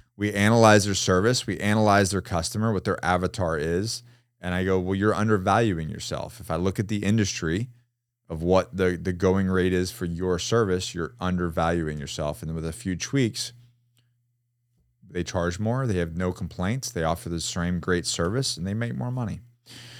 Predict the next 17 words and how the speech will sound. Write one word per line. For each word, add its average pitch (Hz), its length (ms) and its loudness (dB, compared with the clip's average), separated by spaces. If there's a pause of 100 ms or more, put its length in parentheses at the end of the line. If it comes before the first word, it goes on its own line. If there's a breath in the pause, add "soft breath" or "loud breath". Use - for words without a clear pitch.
(260 loud breath)
Um, 92 520 4 (680)
obviously, 110 380 8
you 107 60 12
have 95 100 10
to 101 80 -2
do, 95 240 6
like, 87 220 4
market 87 340 0
research 87 460 0
and 87 140 0
determine 92 340 2
what 92 200 0
industry 92 420 2
standards 85 380 0
for - 140 -4
your 85 100 2
rate, 82 280 2